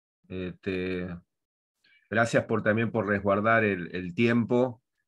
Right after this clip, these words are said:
eh, porque es muy tirano y por eso son estos cortes que, necesitamos hacer para dar luego a la presentación de otros colegas.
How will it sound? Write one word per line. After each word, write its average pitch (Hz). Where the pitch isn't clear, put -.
eh, 87
porque 87
es 92
muy 104
tirano 127
y 95
por 92
eso 92
son 101
estos 98
cortes 101
que, 85
necesitamos 95
hacer 123
para 107
dar 98
luego 104
a 87
la 90
presentación 92
de 104
otros 101
colegas. 120